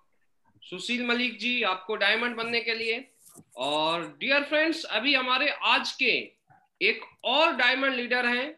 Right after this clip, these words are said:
उनके बारे में मैं बताना चाहूंगा। वो बहुत ही सीधे साधे इंसान हैं और जब इस industries में आए थे तो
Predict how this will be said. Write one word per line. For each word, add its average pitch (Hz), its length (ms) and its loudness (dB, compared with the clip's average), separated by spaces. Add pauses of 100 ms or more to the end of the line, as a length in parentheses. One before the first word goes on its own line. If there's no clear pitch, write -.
(120)
उनके 202 240 -2
बारे 240 280 4
में 262 160 0
मैं 247 200 0
बताना 226 380 -2
चाहूंगा। 240 680 -4 (460)
वो 220 80 -2
बहुत 269 420 2
ही 294 120 4
सीधे 247 360 0
साधे 247 320 0
इंसान 240 440 0
हैं 269 140 -2 (840)
और 196 520 4
जब 247 200 -2
इस 302 140 0
industries 277 640 -2
में 277 100 0
आए 262 260 4
थे 254 280 0 (720)
तो 214 680 0